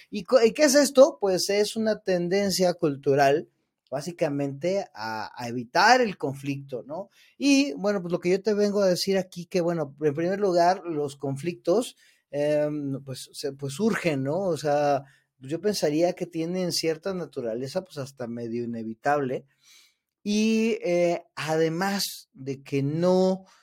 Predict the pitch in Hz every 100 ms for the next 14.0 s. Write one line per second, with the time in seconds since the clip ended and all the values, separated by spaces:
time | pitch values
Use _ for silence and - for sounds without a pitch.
0 | _ - 139 139 135 131 131 - 143 156
1 | 151 147 135 147 131 151 190 202 156 127
2 | 120 - 120 135 139 139 175 - - _
3 | _ _ - 131 135 139 - 139 139 139
4 | 139 139 165 175 196 185 185 190 185 180
5 | 180 196 180 151 135 147 151 139 185 196
6 | - 151 - 165 165 156 143 139 156 156
7 | 165 156 135 123 135 160 196 196 220 190
8 | 160 160 175 175 151 143 160 170 165 139
9 | - 113 - 151 156 143 120 113 - 139
10 | 165 226 _ _ _ 170 143 - 151 175
11 | - 151 131 123 113 139 170 165 151 139
12 | 131 113 - 113 107 _ - - _ _
13 | _ - 151 147 175 175 151 - -